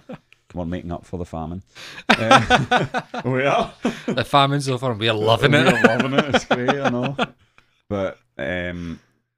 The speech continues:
Speaker 2: yeah, uh, Grace had a couple of mocktails 'cause obviously we weren't allowed to drink. But the mocktail menu was fucking cool, though. It was,
Speaker 1: Yeah.
Speaker 2: it was just as long as the actual cocktail menu.
Speaker 1: Good. I think they
Speaker 2: Um,
Speaker 1: kinda thought ahead because they
Speaker 2: yeah,
Speaker 1: knew they weren't selling
Speaker 2: definitely.
Speaker 1: alcohol.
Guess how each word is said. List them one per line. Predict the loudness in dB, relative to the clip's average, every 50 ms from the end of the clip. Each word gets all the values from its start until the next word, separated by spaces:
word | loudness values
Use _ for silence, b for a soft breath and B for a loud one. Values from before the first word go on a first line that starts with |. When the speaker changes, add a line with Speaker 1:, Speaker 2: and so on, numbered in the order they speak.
| _ _ _ -8
Speaker 2:
yeah, | -6 -6 -4 -4 -6 -8 -8 -8 -8
uh, | -8 -8 -8 -10
Grace | -10 -8 -6 -6 -6 -6
had | -8 -8 -8
a | -8
couple | -10 -10 -12 -10 -10 -10
of | -8
mocktails | -8 -8 -10 -10 _ -12 -10 -10 -8 -10 -12 -14 _
'cause | -18 -14 -12
obviously | -12 -12 -12 -12 -12
we | -10
weren't | -10 -10 -10
allowed | -12 -12 -14 -14
to | -14
drink. | -12 -10 -10 -10 -12 -10
But | -8 -8
the | -6 -6
mocktail | -4 -6 -6 -8 -8 -12 -10 -8
menu | -8 -8 -8 -10 -12 -12
was | -14 -16
fucking | _ _ -20 _ _ -16 -16 -14
cool, | -10 -10 -8 -8 -8
though. | -10 -10 -10 -10 -12 -12 -14 -12 -12
It | -10 -8
was, | -8 -8 -8 -8 -6
Speaker 1:
Yeah. | -8 -8
Speaker 2:
it | -8
was | -8 -8
just | -8 -8 -8 -8 -10
as | -12 -10
long | -8 -8 -8 -6 -8 -10
as | -10 -10
the | -12
actual | -12 -12 -14 -14 -18 -18
cocktail | -12 -12 -12 -12 -12 -12 -12 -12 -10
menu. | -10 -10 -12 -12 -14 -14 _ _ -10
Speaker 1:
Good. | -8 -6 -6 -6 -10 -16 -12 -8
I | -6 -4 -2 0 0
think | 0 -2
they | -2 -4 -4
Speaker 2:
Um, | -4
Speaker 1:
kinda | -4 -6 -4 -4 -4 -6
thought | -4 -6 -6 -6 -6
ahead | -8 -8 -8 -8 -8 -8 -10
because | -12 -10 -10 -8 -6
they | -6
Speaker 2:
yeah, | -6 -6 -6
Speaker 1:
knew | -8 -8
they | -6 -8
weren't | -8 -8 -8
selling | -10 -10 -8 -8 -8
Speaker 2:
definitely. | -10 -12 -10 -10 -12 -10 -12
Speaker 1:
alcohol. | -14